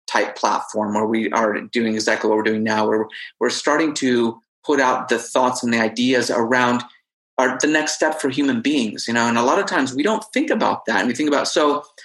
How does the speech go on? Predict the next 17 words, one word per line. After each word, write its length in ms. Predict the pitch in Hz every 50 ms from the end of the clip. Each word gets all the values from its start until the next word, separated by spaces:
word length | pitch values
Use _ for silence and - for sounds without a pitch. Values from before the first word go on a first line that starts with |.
| - _ _ _ _ _ _ _
we've 360 | - - 151 165 202 214 214
evolved 560 | 170 139 123 117 127 139 151 170 180 - -
as 120 | 131 123 -
human 280 | - 123 117 117 110
beings, 500 | 104 107 107 107 107 95 92 120 120 -
and, 220 | 123 120 117 117 - -
and 200 | 120 123 123 123
especially 500 | - - - - - 165 165 - - 147
in 120 | 123 120
this 200 | 135 165 113 -
time 300 | - - 131 123 113 113
and 100 | 110 110
age, 500 | - - 110 107 104 104 - - - - - - - _ _ _ - -
as 180 | 120 123 123
we 120 | 127 123 117
can 160 | 113 120 113
see, 480 | - - - 151 139 123 117 113 -